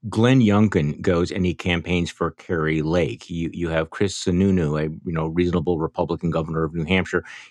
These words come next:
you know, has to, uh, support this guy, Bolduc, another one of the election deniers,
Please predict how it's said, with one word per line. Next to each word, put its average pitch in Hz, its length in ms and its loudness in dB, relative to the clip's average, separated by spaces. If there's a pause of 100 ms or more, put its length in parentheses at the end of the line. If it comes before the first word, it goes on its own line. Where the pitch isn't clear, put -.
(100)
you 87 180 -8
know, 87 140 -6 (160)
has 107 400 -2
to, 87 420 0
uh, 85 160 -10
support 90 540 -4
this 85 160 -8
guy, 82 320 -2
Bolduc, 87 720 0
another 82 460 -2
one 82 160 -4
of 82 80 -4
the 87 80 2
election 85 480 -4
deniers, 76 400 -4